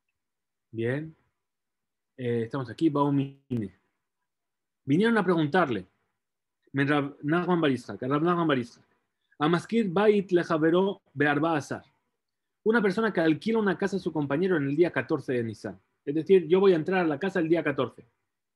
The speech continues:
Al mi libdok, ¿quién tiene la obligación de hacer la Bedikat Hametz? Al Amaskir libdok, de Hamira Didehu, o Dilma al Asoher libdok,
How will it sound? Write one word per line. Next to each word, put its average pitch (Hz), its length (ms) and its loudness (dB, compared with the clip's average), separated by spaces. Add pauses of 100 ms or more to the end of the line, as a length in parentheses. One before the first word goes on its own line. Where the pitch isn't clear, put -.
(380)
Al 131 140 -2
mi 180 100 4
libdok, 139 440 4
¿quién 185 200 4
tiene 196 180 4
la 185 60 4
obligación 156 500 4
de 160 80 2
hacer 156 180 -2
la 151 120 2
Bedikat 127 440 -2
Hametz? 95 460 -16 (840)
Al 107 140 -8
Amaskir 110 480 -4
libdok, 247 760 2 (300)
de 139 220 0
Hamira 151 360 4
Didehu, 170 560 4 (380)
o 131 300 -4
Dilma 160 500 6
al 147 180 0
Asoher 143 320 -4
libdok, 139 540 0